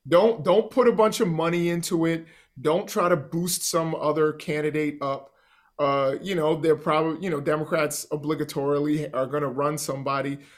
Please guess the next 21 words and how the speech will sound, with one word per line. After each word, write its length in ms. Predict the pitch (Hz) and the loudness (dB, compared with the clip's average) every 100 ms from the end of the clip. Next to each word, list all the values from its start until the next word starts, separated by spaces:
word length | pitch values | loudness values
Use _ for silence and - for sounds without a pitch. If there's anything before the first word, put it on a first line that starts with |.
| _ | _
but 160 | 170 139 | -4 0
don't 260 | 196 254 | 2 2
put 180 | - 262 | -2 -6
too 120 | 262 | -4
much 240 | 226 202 - | -2 -2 -2
into 440 | 175 180 - 143 | -4 -4 -4 -4
it. 240 | 139 - - _ _ _ _ - | -4 -6 -16 _ _ _ _ -2
I 300 | 165 196 202 | 2 2 0
will 360 | 180 185 185 | 2 4 4
be 420 | 156 135 165 165 | 2 -2 -4 -2
the, 500 | 147 151 151 143 143 123 | -2 2 2 2 -4 0
the 300 | 143 143 139 | 2 2 -4
left, 440 | 131 165 170 - - _ _ _ | 0 0 0 -4 -20 _ _ _
the 80 | 151 | -4
farthest 560 | 143 175 175 165 160 139 | 0 4 4 4 0 0
left 260 | 151 151 | 0 0
you're 120 | 147 147 | -2 0
gonna 180 | 147 | 0
get 300 | 139 160 139 | 0 -2 -2
out 180 | - 127 | -2 -4
of 240 | 131 127 | -4 -6